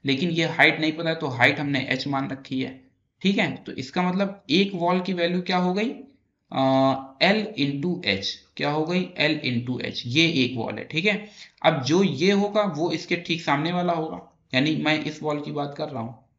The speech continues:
मैं इस wall की बात कर रहा हूँ, ठीक है। तो ये भी कितना हो जाता है, एल एच। अब एक wall ये भी तो है हमारे सामने, ये और ये देखो,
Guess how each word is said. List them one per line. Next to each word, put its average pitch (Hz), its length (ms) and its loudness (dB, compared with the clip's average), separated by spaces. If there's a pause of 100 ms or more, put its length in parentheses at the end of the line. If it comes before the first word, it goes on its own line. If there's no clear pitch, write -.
(1200)
मैं 135 440 -2
इस 139 240 -8
wall 131 220 -4
की 131 140 -8
बात 123 300 -8
कर - 60 -14
रहा - 220 -16
हूँ, 120 100 -14
ठीक 151 180 -8
है। 190 200 -4 (320)
तो 139 60 2
ये 131 240 6
भी 160 140 2
कितना 175 340 -2
हो 180 160 2
जाता 180 340 -2
है, 185 180 -2 (100)
एल 160 220 2
एच। 156 380 -6 (540)
अब 190 380 6
एक 196 280 6
wall 185 240 4
ये 151 140 4
भी 180 140 2
तो 196 140 0
है 226 120 2
हमारे 139 280 0
सामने, 120 380 -6 (420)
ये 147 600 -2 (2000)
और 131 680 -4 (280)
ये 113 160 -4
देखो, - 360 -12